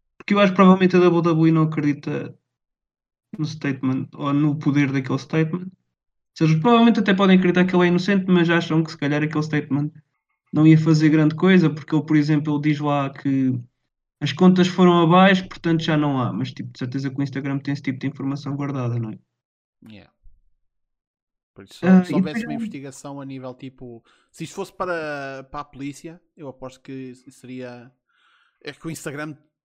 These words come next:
Speaker 2: colaboraria imediatamente nessa
Speaker 1: Pois.
Speaker 2: situação.
Speaker 1: Epá, mas vocês acham que ele é inocente ou não?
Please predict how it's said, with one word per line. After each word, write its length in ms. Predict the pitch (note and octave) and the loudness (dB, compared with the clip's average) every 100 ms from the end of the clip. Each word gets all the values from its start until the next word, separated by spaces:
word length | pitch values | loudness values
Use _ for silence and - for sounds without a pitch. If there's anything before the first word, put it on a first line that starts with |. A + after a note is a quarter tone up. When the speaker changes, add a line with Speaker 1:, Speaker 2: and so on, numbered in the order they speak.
| _ _ | _ _
Speaker 2:
colaboraria 920 | - G3 G3+ D#3+ F3 D#3 D#3+ C#3 A2 _ _ _ _ _ _ _ | -10 -4 -4 -2 -2 -2 -8 -10 -14 _ _ _ _ _ _ _
imediatamente 720 | D#3+ D3+ C#3+ - C3+ C3 B2 _ _ _ _ _ | -16 -12 -14 -14 -14 -14 -18 _ _ _ _ _
nessa 140 | C3+ C3 | -12 -6
Speaker 1:
Pois. 160 | E4+ | -6
Speaker 2:
situação. 420 | - C#3 - A2+ A2 _ _ _ _ _ _ _ _ _ _ _ _ _ _ _ _ _ _ _ _ _ _ _ _ _ _ | -6 -14 -20 -20 _ _ _ _ _ _ _ _ _ _ _ _ _ _ _ _ _ _ _ _ _ _ _ _ _ _ _
Speaker 1:
Epá, 220 | F#3 F3 | -2 0
mas 180 | D3+ D#3+ | -2 -2
vocês 320 | F3 F#3 F#3 F3+ | 0 2 2 2
acham 280 | F3+ F3+ | 2 0
que 140 | E3+ E3+ | 0 0
ele 120 | E3+ | 2
é 20 | |
inocente 460 | E3+ E3+ - G3 F#3+ | 2 0 0 0 0
ou 80 | D#3+ | -2
não? 280 | B2+ - | -4 -8